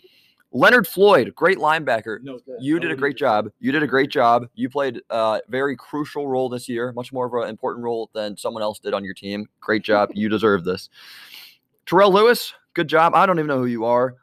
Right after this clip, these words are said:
Speaker 1: I just, I thought your name was cool, so I threw you on there. Congratulations.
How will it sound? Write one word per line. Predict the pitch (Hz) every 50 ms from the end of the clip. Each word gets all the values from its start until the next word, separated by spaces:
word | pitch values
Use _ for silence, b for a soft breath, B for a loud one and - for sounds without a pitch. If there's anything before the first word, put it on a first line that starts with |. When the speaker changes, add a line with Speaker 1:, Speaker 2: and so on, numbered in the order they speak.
| _ -
Speaker 1:
I | - 127
just, | 135 135 - - _ _ _ _ _ _ _ _ _ _
I |
thought | - 139
your | 120 113
name | 107 113 120
was | 120 117
cool, | - - 120 117 110
so | - -
I | 110
threw | 104 113 117
you | 113 113
on | 110 110 113 117
there. | 117 117 117
Congratulations. | 117 - 117 117 120 113 101 110 110 117 117 - 123 123 120 -